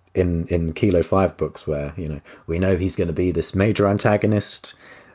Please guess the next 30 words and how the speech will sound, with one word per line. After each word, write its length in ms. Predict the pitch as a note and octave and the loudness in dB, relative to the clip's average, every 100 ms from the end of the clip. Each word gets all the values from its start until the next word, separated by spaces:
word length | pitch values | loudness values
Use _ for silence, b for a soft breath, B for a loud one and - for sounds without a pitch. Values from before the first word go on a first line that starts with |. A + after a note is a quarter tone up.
| B - | B -4
uh, 300 | E2+ E2 E2+ | -2 -2 -2
and 140 | F#2 G#2 | 0 2
yet 160 | A2+ | 0
his 180 | - G#2 | 0 -2
backstory 800 | - C3 - - - F2 D#2 D#2 | 0 -2 -2 -8 0 2 2 0
here 180 | F#2+ D#2+ | 0 0
that's 200 | D#2 - | -2 0
given 280 | D#3+ D#3 G2 | 2 2 0
in 120 | D2+ | -2
these 160 | D2 | -8
books 340 | - E2 - - b b b _ _ | -4 -4 -4 -16 b b b _ _
bears 460 | - F#2 F#2+ G2 - _ - | 0 2 2 0 -2 _ -2
absolutely 880 | C3 E3+ - - G3 E3 A#2 G#2 G#2 | -2 -2 -10 -2 2 4 2 2 2
no 220 | G#2+ B2+ | 4 6
relevance 840 | C3+ A#2+ C3+ A#2 D#2+ C#2 - - | 6 6 4 4 0 -4 -12 -14
to 140 | - F2+ | -2 2
who 140 | A#2+ | 4
he 220 | A2 G#2+ | 4 4
is 260 | A2 F#2+ F2 | 4 4 2
when 120 | F2 | 0
we 120 | G2 | 0
meet 180 | G2+ A2 | 2 0
him 100 | G2 | 0
in 120 | G#2 | -2
Spartan 360 | - B2+ A2+ D2 | 0 2 2 0
Ops. 300 | C#2 - - | -8 -10 -12
It's 140 | E2+ | -8
just 240 | - G2 - | -2 -2 2
so 180 | C#3 B2+ | 4 4
weird. 380 | B2 A2+ C#2+ | 4 2 0